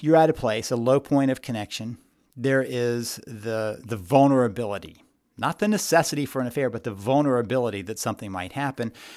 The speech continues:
which brings in the second danger point, and that's a lack of boundaries. Boundaries are how you protect yourself.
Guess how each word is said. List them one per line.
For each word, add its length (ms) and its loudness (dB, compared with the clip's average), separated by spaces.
which 180 -2
brings 260 2
in 160 4
the 100 0
second 580 -4
danger 320 -6
point, 460 -12
and 100 -2
that's 140 -2
a 60 -2
lack 260 0
of 80 -4
boundaries. 640 -10
Boundaries 460 2
are 80 0
how 260 0
you 200 -2
protect 440 -4
yourself. 640 -4